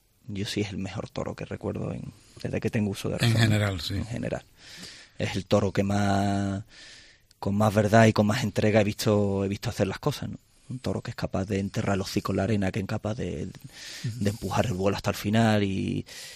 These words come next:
Speaker 1: y con mucha verdad, ¿no? Y con mucha duración y, y con mucha, eso, eso yo lo he visto en los últimos, en los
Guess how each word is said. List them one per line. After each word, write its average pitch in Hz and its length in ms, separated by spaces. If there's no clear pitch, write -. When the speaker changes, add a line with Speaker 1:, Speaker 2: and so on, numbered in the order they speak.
Speaker 1:
y - 100
con 87 160
mucha 82 260
verdad, - 360
¿no? - 140
Y - 80
con - 160
mucha 92 260
duración 101 540
y, 107 380
y - 80
con - 140
mucha, - 1000
eso, 110 400
eso 107 180
yo 101 160
lo 101 80
he 101 40
visto 113 300
en 107 60
los 104 120
últimos, 95 540
en - 80
los 87 80